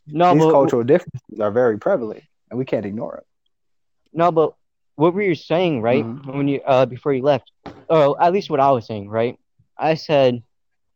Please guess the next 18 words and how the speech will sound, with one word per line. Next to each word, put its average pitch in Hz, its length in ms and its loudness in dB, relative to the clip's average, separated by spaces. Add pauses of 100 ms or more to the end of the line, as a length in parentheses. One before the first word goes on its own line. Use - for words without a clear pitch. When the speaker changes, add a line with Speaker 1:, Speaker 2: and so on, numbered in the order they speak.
(180)
Speaker 1:
that 131 480 2
I 156 140 0
feel 156 240 -4
like 131 220 -4 (640)
being, 151 540 -2
I 143 60 -10
feel 180 120 -8
like 180 200 -2
being 139 420 -6 (280)
colorblind, 113 580 -2 (140)
basically, 107 480 -6
right? 120 300 -4 (880)
I 143 80 -2
feel 165 180 -8
like 156 240 -4
that, 135 280 0 (300)
like, 123 200 -4
eventually 170 800 -4